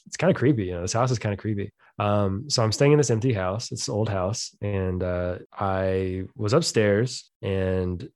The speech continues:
I wanted to go downstairs and, like, get a drink of water or something. And I'm walking through, and out of the corner of my eye, I see a man sitting in a chair next to the window. Swear to God. And I was like,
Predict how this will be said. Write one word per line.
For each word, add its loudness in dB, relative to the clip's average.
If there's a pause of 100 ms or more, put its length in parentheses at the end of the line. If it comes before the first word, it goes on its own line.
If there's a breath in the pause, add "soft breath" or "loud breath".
(260)
I -8
wanted 2
to 4
go 4
downstairs 0
and, 0
like, -6 (100)
get -4
a -4
drink -2
of -4
water 2
or -4
something. -6 (260)
And 0
I'm 2
walking 4
through, 0 (160)
and 0
out -2
of 0
the 2
corner -4
of 2
my 2
eye, -4
I 0
see -2
a 2
man -4
sitting -6
in 0
a 2
chair -2 (160)
next -4
to -2
the 2
window. 0
Swear 4
to 6
God. 0 (100)
And -2
I 4
was 4
like, 2